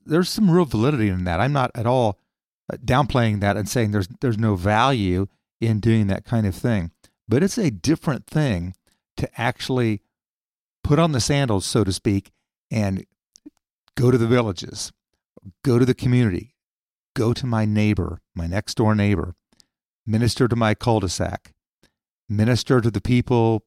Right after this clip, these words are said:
where we work, go to the, uh, build relationships at the gym where I hang out. That there, it's a different thing to actually put it into practice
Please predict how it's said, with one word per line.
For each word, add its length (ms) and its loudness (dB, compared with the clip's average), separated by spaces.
where 240 4
we 160 4
work, 600 -2
go 180 4
to 100 6
the, 200 2
uh, 120 -8
build 360 2
relationships 760 0
at 80 -8
the 80 -2
gym 340 2
where 140 0
I 40 0
hang 280 -2
out. 220 -4
That 140 -2
there, 400 2
it's 220 -6
a 40 2
different 540 0
thing 520 -2
to 240 2
actually 640 -2
put 160 2
it 100 -2
into 200 0
practice 800 -6